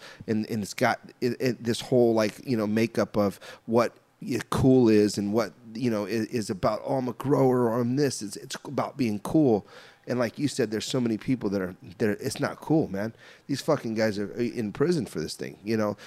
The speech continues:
There's people that are getting their doors kicked in t-, today, this morning, right now. Yeah, literally. I mean, it's, it's happened this morning. It's, it's all over the news.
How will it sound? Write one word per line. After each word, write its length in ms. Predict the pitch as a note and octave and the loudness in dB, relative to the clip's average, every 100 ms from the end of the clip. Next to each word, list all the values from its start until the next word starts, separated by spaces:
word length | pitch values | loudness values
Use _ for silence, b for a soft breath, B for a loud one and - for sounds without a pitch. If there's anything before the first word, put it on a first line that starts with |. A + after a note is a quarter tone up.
| B | B
There's 180 | A#2+ A#2+ | -4 0
people 240 | D3 C3+ C#3 | 0 2 2
that 80 | |
are 60 | A#2 | 2
getting 240 | - C3 | 0 0
their 120 | B2 G#2+ - | 0 -10 0
doors 240 | B2 B2 | 2 2
kicked 280 | - C3 - | 2 -4 2
in 220 | B2 A2+ - - | 2 2 -4 -8
t-, 140 | - - | -8 -6
today, 640 | - A#2+ G#2+ C#3 F#3 - - - | -2 2 6 8 6 4 -8 -4
this 180 | A2+ - | -2 4
morning, 420 | C#3 F3+ D#3+ G2+ | 6 6 6 4
right 220 | A#2+ E3 | 4 6
now. 400 | F3+ F3+ E3+ A#2+ A2 B B B _ | 6 6 6 4 0 B B B _
Yeah, 300 | C3+ F#3+ D3 | 6 8 6
literally. 520 | G#2+ E3+ G#3 C3 A#2+ | 6 6 8 8 8
I 60 | C3 | 8
mean, 160 | C#3 C#3 | 8 6
it's, 160 | C3+ | 4
it's 140 | C#3+ D3 | 0 4
happened 340 | C#3+ D3+ C#3+ | 2 2 0
this 160 | D3+ E3+ | 0 4
morning. 300 | F#3 F#3+ C3+ | 6 8 8
It's, 220 | A#2 G#2+ | 6 2
it's 180 | A#2 - | 0 6
all 220 | D3 E3+ | 8 8
over 160 | E3 | 6
the 80 | D#3+ | 4
news. 180 | F3 | 6